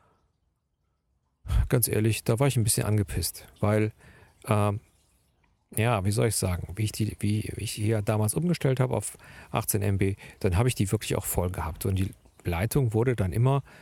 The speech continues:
ja, ein bisschen schlimmer. Aber gut, man muss ja nicht päpstlicher sein als der Papst. Und, ähm, ja, aber dass wir jetzt mittlerweile bei fünfzehn M B angekommen sind,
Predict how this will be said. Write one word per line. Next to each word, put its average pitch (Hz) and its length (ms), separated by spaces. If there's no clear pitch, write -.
ja, 80 140
ein 107 160
bisschen 98 280
schlimmer. 90 320
Aber 98 140
gut, - 300
man 85 200
muss 110 140
ja 107 60
nicht 92 140
päpstlicher 98 500
sein 87 240
als 92 200
der 92 80
Papst. - 480
Und, 95 300
ähm, 82 420
ja, 180 160
aber 110 120
dass 107 180
wir 113 60
jetzt 98 140
mittlerweile 101 360
bei 95 80
fünfzehn 127 320
M 101 160
B 98 180
angekommen 92 560
sind, 92 280